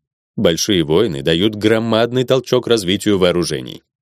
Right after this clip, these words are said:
После Первой мировой на рынке оружия и на руках гражданского населения десятков стран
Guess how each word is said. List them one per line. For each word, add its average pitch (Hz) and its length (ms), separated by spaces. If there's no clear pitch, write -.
После 110 320
Первой 170 260
мировой 127 460
на 127 120
рынке 85 320
оружия 151 560
и 92 280
на 80 260
руках 85 300
гражданского 82 580
населения 87 480
десятков 85 560
стран 151 320